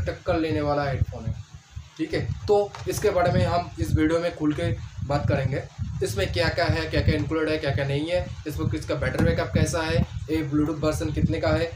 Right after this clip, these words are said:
मैं खुल के आपको बताऊंगा और इसका जो figure, इसका जो decision है, total आपको बताऊंगा।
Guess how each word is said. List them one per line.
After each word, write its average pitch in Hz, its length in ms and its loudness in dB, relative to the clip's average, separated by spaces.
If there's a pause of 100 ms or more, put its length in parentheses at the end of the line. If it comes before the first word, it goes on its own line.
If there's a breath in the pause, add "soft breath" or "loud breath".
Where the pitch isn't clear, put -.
(140)
मैं 156 220 0
खुल 156 220 0
के 170 140 -2
आपको 156 240 0
बताऊंगा 147 460 2
और 147 280 0
इसका 156 220 -4
जो 147 160 -2
figure, 143 340 0
इसका 143 200 0
जो 143 200 -4
decision 147 400 -4
है, 147 160 -4 (320)
total 190 340 4
आपको 175 260 0
बताऊंगा। 143 520 0